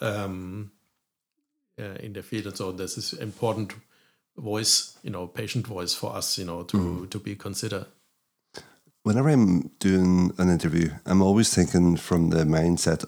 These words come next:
Speaker 2: of a parent with a
Speaker 1: Mm.
Speaker 2: child.
Speaker 1: Yes.
Speaker 2: I guess a lot of these eye diseases are always gonna come up during, uh,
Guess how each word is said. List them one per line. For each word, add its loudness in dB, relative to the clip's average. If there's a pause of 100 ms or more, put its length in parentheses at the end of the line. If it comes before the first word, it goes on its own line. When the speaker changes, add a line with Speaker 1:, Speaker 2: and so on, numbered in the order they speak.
Speaker 2:
of 0
a -8
parent -2
with 0
a 0
Speaker 1:
Mm. -6
Speaker 2:
child. 0
Speaker 1:
Yes. 2
Speaker 2:
I 6
guess 6
a 8
lot 10
of 4
these 6
eye 6
diseases 2
are 6
always 6
gonna 4
come 0
up -2 (180)
during, 4
uh, -2